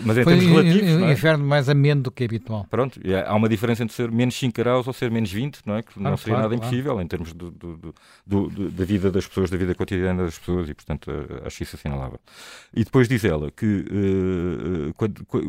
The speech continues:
Speaker 1: quando, quando ela se queixa, não é? Que, eh, o prim-, ou quando vai para se queixar de qualquer coisa, daquelas, daquelas nossas coisas cotidianas da vida, pensa logo nos soldados, não é? Que estão a morrer, e também,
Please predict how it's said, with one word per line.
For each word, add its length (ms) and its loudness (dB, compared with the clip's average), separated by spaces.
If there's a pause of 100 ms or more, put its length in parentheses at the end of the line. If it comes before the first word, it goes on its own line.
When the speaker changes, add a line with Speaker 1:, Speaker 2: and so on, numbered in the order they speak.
Speaker 1:
quando, 320 0
quando 240 0
ela 120 0
se 120 -8
queixa, 320 -2
não 160 -4
é? 100 -4
Que, 160 -14
eh, 720 -8
o 80 -6
prim-, 340 -8
ou 140 -4
quando 160 -2
vai 80 2
para 100 -4
se 80 -8
queixar 240 0
de 60 -16
qualquer 220 -2
coisa, 260 -6
daquelas, 400 -4 (240)
daquelas 280 -4
nossas 200 -4
coisas 180 -8
cotidianas 400 -4
da 80 -6
vida, 180 -6 (440)
pensa 180 0
logo 180 4
nos 120 -2
soldados, 400 -2
não 80 -4
é? 60 -6
Que 80 -18
estão 120 -6
a 60 -2
morrer, 300 -4 (480)
e 100 0
também, 400 2